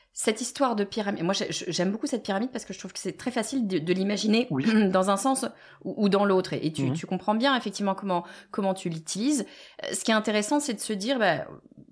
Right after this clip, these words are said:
Speaker 1: on a un petit peu appris à l'école que, euh, quand tu devais, euh,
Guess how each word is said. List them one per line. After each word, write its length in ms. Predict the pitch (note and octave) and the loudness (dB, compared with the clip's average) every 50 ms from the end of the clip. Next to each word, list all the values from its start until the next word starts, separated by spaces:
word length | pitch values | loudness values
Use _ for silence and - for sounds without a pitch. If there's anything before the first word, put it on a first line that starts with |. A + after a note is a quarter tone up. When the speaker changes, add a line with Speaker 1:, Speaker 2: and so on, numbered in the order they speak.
| _ _ - | _ _ -2
Speaker 1:
on 100 | D#3+ D3+ | 0 2
a 40 | D3 | 2
un 80 | D#3 D#3 | 2 0
petit 120 | D3+ F#3 | -2 -2
peu 120 | - A#3 | -2 0
appris 260 | A3+ G3 - - G3+ F3 | 0 0 0 0 -2 0
à 60 | D#3+ | 0
l'école 360 | D#3 D3+ - A3+ A#3+ B3 A#3 | 0 -2 -2 -2 -2 -2 -4
que, 160 | - - G#3+ | -4 -4 -2
euh, 300 | G3 G#3+ A3+ G3 E3 D#3 D#3 - - - - - - - - - - - - - | -2 0 0 0 -2 -2 -4 -6 -18 -20 -20 -20 -20 -20 -20 -18 -16 -16 -12 -6
quand 120 | - G3+ F#3+ | -4 -4 -4
tu 240 | - - F#3 E3+ | -2 -4 -6 -4
devais, 380 | E3 D#3 D#3+ E3 F#3 F#3 E3+ D3+ | -4 -4 0 2 2 2 2 2
euh, 220 | D3 C#3 C#3 C3+ | 0 0 -2 -2